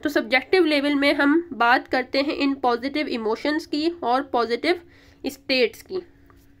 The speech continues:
सेकंड लेवल आता है इंडिविजुअल लेवल। इंडिविजुअल लेवल में मार्टिन सेलिगमैन ने क्या कहा है? पॉजिटिव साइकोलॉजी का जो फोकस है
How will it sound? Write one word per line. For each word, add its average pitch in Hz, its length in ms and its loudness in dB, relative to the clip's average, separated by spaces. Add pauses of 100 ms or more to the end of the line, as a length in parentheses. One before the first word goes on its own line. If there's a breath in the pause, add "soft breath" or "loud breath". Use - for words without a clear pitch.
(1200 soft breath)
सेकंड 339 420 4
लेवल 302 280 4
आता 285 240 4
है 311 140 4
इंडिविजुअल 240 760 -2
लेवल। 180 300 -4 (580 soft breath)
इंडिविजुअल 285 800 4
लेवल 320 480 2 (880)
में 285 180 2
मार्टिन 277 400 4
सेलिगमैन 277 480 0
ने 285 160 0
क्या 269 260 0
कहा 285 260 -2
है? 285 220 0 (260)
पॉजिटिव 277 500 2
साइकोलॉजी 262 680 0
का 269 160 -2
जो 269 140 -2
फोकस 294 540 0
है 262 240 -2